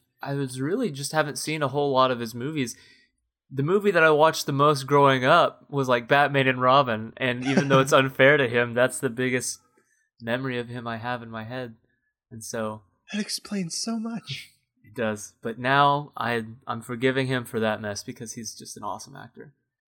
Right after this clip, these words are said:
Speaker 2: Is that, is that all?
Speaker 1: Yeah, that's it for me.
Speaker 2: Okay, I had a pretty, uh, crowded film week as well. Uh, first, I saw, uh, the latest film from, uh, Colin Trevorrow, The Book of Henry. And,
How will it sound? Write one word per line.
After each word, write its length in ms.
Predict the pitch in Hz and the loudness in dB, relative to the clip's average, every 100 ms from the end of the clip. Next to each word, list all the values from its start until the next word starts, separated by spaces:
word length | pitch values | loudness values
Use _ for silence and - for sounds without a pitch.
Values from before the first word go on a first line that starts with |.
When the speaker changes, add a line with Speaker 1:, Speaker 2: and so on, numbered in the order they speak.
| _ - | _ -4
Speaker 2:
Is 120 | 139 | -2
that, 60 | |
is 80 | 135 | 0
that 100 | 147 | 2
all? 300 | 143 160 165 _ _ _ _ | 2 2 -2 _ _ _ _
Speaker 1:
Yeah, 140 | 139 | 0
that's 220 | 123 170 180 | 2 2 0
it 100 | - | -6
for 100 | 110 | -12
me. 200 | 107 - _ _ _ _ _ _ _ - | -16 -20 _ _ _ _ _ _ _ -8
Speaker 2:
Okay, 260 | - 127 | -4 -2
I 80 | 139 | 2
had 120 | 196 175 | 2 2
a 60 | |
pretty, 260 | - 139 131 - - | -2 -4 -6 -12 -8
uh, 200 | 135 123 - _ _ _ _ _ - | -6 -6 -10 _ _ _ _ _ -4
crowded 360 | 143 127 127 | 0 0 -2
film 240 | - 135 127 | -4 -6 -4
week 160 | 127 | -8
as 120 | 120 127 | -8 -10
well. 380 | 139 123 120 - | -8 -6 -8 -10
Uh, 300 | 139 127 120 - _ _ _ | -8 -6 -6 -10 _ _ _
first, 340 | 220 269 - - | 2 2 2 -2
I 140 | 185 | -2
saw, 380 | 170 175 156 147 - 143 | 0 0 0 0 -4 -6
uh, 240 | 131 127 143 | -4 -4 -2
the 120 | 147 | 2
latest 340 | 147 139 - | 2 2 -2
film 280 | 147 131 127 | -4 -2 -4
from, 180 | - 123 | -6 -6
uh, 140 | 117 | -8
Colin 400 | - - 127 123 | -10 -6 -4 -6
Trevorrow, 580 | - 135 113 104 101 110 - _ _ _ | -4 -4 -4 -8 -10 -14 -18 _ _ _
The 80 | 139 | 0
Book 180 | 147 151 | 0 -2
of 100 | 135 | -6
Henry. 440 | - 110 92 - _ _ _ _ _ _ _ _ _ _ _ _ _ _ _ | -10 -10 -14 -20 _ _ _ _ _ _ _ _ _ _ _ _ _ _ _
And, 640 | 180 175 170 165 160 151 | 2 4 2 0 -2 -6